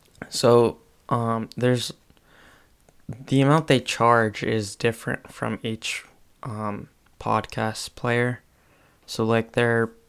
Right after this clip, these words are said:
podcast players that, uh, they have mu-, music, and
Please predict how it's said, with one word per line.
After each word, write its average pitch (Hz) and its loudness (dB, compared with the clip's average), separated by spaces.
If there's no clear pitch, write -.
podcast 117 0
players 117 -4
that, 113 0
uh, 110 0
they 113 0
have 113 2
mu-, 113 0
music, 113 0
and 110 -2